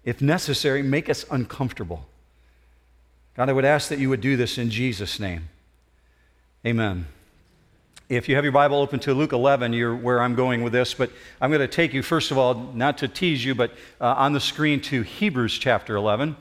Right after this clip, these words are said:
a book you're somewhat familiar with after a, a few weeks in it. Hebrews eleven six says this specifically,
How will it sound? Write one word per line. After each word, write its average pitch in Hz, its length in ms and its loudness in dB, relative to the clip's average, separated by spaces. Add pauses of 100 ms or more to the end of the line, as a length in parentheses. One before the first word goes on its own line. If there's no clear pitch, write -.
(220)
a 117 80 2
book 139 240 0
you're 135 140 2
somewhat 143 680 -2
familiar 107 420 0
with 143 320 0 (320)
after 117 380 0
a, 92 120 -2
a 123 120 -4
few 123 220 -2
weeks 123 260 0
in 139 100 2
it. 147 140 2 (220)
Hebrews 165 360 2
eleven 151 380 2
six - 760 -2 (260)
says 123 420 0
this 147 200 2
specifically, 123 800 -2